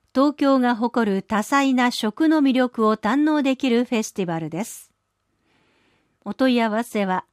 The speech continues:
東京、東京デリシャスミュージアム運営事務局。電話零八零七零九一の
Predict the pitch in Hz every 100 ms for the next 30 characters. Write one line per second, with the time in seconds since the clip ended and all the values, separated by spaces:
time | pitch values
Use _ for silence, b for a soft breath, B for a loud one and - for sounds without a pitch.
0 | _ _ _ _ _ - 254 269 - 262
1 | 262 247 233 226 220 208 196 208 285 -
2 | 285 294 247 247 208 190 180 170 160 170
3 | _ _ - 208 269 277 254 240 185 202
4 | 226 240 165 _ - - _ _ _ _
5 | _ _ _ _ _ _ - 202 226 220
6 | 214 214 269 233 269 214 196 214 208 156
7 | _ _ _ _ _ _ - 202 233 294
8 | 302 302 277 262 - 247 254 254 247 -
9 | 214 180 180